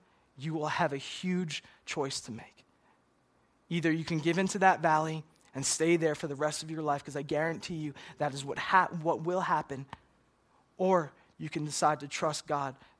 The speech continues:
through that valley. And David's gonna help us tonight to understand why it's okay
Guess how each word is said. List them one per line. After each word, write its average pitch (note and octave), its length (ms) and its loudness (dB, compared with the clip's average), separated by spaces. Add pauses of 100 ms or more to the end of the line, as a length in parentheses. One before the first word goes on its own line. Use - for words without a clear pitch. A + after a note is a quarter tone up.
through E3 320 2
that C#3+ 240 -4
valley. C#3 300 -6
And D3+ 100 -2
David's F3 300 4
gonna D3+ 180 -2
help D#3+ 300 0
us D3 220 -6 (280)
tonight D#3 400 -2 (320)
to - 100 4
understand E3+ 480 2
why F3 440 10 (760)
it's - 160 0
okay D#3+ 440 4